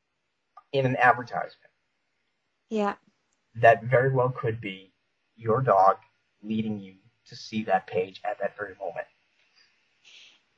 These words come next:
Speaker 2: And there, and am I right in thinking then that there will be a, there will be a reason for that? So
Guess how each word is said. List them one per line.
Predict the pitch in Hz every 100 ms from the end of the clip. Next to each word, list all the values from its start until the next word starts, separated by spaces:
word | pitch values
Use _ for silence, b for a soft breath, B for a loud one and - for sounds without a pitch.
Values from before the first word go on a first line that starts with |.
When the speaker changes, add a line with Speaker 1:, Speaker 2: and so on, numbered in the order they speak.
| _ _ -
Speaker 2:
And | 247
there, | 262 277
and | 262 262 262
am | 247 262
I | 285
right | 277 240
in | 254
thinking | 269 262 262 220
then | 202
that | 202
there | 226
will | 233 233
be | 240 233
a, | -
there | - 233
will | 233
be | 240 240
a | 208
reason | 220 226 240 247 269 262 -
for | 240 214 190
that? | 185 -
So | - 220 208